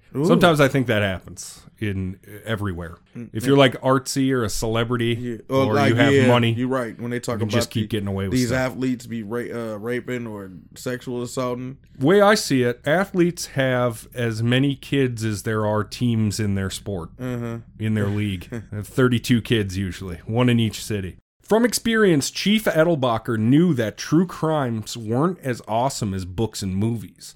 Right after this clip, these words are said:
Speaker 2: The idea that a writer and journalist would kill hookers and then interview the chief of police about the investigation was ludicrous.
Speaker 1: Mm.
Speaker 2: Maybe out in Hollywood,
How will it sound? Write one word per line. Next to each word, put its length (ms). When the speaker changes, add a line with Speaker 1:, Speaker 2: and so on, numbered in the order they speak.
Speaker 2:
The 160
idea 380
that 160
a 40
writer 460
and 200
journalist 640
would 160
kill 300
hookers 500
and 160
then 140
interview 500
the 100
chief 360
of 160
police 420
about 280
the 120
investigation 880
was 140
ludicrous. 720
Speaker 1:
Mm. 520
Speaker 2:
Maybe 400
out 140
in 80
Hollywood, 640